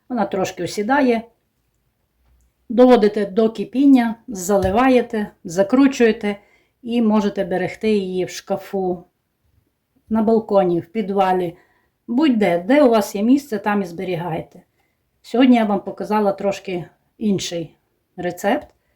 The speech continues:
Все роблю так, як я завжди це роблю. Одно єдине, що тут, де в мене горілка, я зразу фіксую, закручую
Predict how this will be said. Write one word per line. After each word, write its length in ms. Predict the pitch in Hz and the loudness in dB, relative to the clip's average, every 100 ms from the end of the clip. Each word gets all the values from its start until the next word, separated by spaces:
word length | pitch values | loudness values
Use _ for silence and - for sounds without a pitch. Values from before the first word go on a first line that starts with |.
| _ _ _ _ _ | _ _ _ _ _
Все 240 | - 277 | -8 0
роблю 320 | 226 185 165 175 | 2 2 0 -6
так, 280 | 196 - | -6 -6
як 160 | 170 - | -8 -6
я 220 | 175 160 - _ _ - | -4 -4 -10 _ _ -16
завжди 440 | 156 175 170 185 | -8 -6 -2 -2
це 160 | - 247 | 0 2
роблю. 400 | 247 214 208 208 _ _ _ - | 4 2 -4 -6 _ _ _ -12
Одно 300 | 214 208 208 | -4 0 0
єдине, 440 | 190 180 175 165 | -2 -2 0 0
що 460 | 160 - 165 160 143 - _ _ _ _ _ _ _ _ _ | 0 -4 -4 -4 -6 -10 _ _ _ _ _ _ _ _ _
тут, 200 | - 208 | -6 -4
де 100 | 170 | -2
в 40 | 180 | 0
мене 280 | 180 165 156 | 2 0 0
горілка, 640 | 170 214 269 262 233 - _ _ _ - | -2 0 0 0 -2 -4 _ _ _ -6
я 100 | 202 | 0
зразу 380 | 202 190 170 170 | 2 2 0 -6
фіксую, 600 | - - - 170 156 151 - _ _ | -10 -14 -8 -6 -6 -10 -16 _ _
закручую 720 | 165 196 202 180 - 165 160 | -8 -6 -4 -6 -4 -6 -6